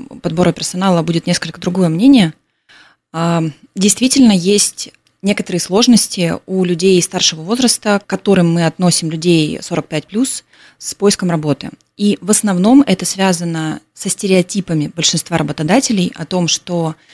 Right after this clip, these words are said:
люди в возрасте сорок пять плюс хуже управляются, хуже учатся, а, у них хуже получается якобы усваивать какую-то новую информацию, перестраиваться, а, возникают проблемы с гибкостью,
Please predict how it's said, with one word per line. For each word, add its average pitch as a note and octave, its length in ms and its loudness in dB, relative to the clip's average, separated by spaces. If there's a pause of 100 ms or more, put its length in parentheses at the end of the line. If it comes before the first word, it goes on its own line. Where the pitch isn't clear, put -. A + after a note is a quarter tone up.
(180)
люди F3 400 4
в D3 60 -4
возрасте E3 380 0
сорок D#3 280 -4
пять C#3+ 180 -4
плюс A#3 400 0 (300)
хуже F#3+ 320 -2
управляются, D#3+ 800 0 (100)
хуже F3 400 0
учатся, G#3 580 0 (500)
а, D#3 460 -4 (640)
у F#3+ 80 0
них G3+ 140 6
хуже G3 280 2
получается F3 680 -2
якобы D3+ 640 -2 (140)
усваивать F3 480 -2
какую-то D#3+ 320 -6
новую D#3 260 2
информацию, G#3+ 880 0
перестраиваться, G3 1120 -2 (240)
а, D#3 400 -8
возникают F3+ 480 2
проблемы D#3 380 2
с D3+ 80 -2
гибкостью, F3+ 960 2